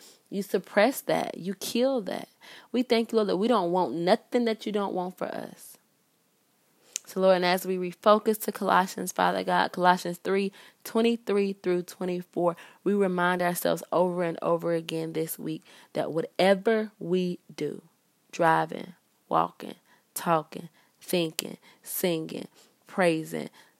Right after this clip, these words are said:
um, advising, consulting, emails, customer service calls, talking to our friends, giving advice on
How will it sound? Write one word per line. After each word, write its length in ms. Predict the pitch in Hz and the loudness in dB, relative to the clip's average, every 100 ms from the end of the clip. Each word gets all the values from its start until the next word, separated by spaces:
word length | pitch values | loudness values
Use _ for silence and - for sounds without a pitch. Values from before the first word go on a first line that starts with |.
| _ _ _ _ _ _ _ | _ _ _ _ _ _ _
um, 200 | 160 135 - | 0 0 0
advising, 880 | 165 151 180 170 175 170 160 - - | 0 2 6 6 6 4 0 -8 -8
consulting, 1080 | - 165 156 - - 196 180 - 180 156 - - - _ | -6 -6 -6 -4 0 2 0 -2 -8 -8 -10 -16 -20 _
emails, 800 | 196 202 185 175 160 151 - - | 0 2 2 2 2 0 -6 -4
customer 400 | 185 180 180 170 | -4 -4 -4 -6
service 520 | - 190 190 185 180 | 0 2 2 2 -4
calls, 680 | - - 170 - 90 87 - - - - - _ - | -6 -2 0 0 -2 -6 -10 -12 -20 -20 -20 _ -2
talking 340 | 202 185 175 | 2 2 0
to 180 | 175 170 | -6 -4
our 180 | - - | -2 -4
friends, 720 | - - 190 190 185 160 165 | -8 -8 -2 0 2 0 0
giving 300 | 185 175 170 | 0 2 2
advice 560 | 98 156 165 160 170 | -2 6 8 8 4
on 120 | 165 | -4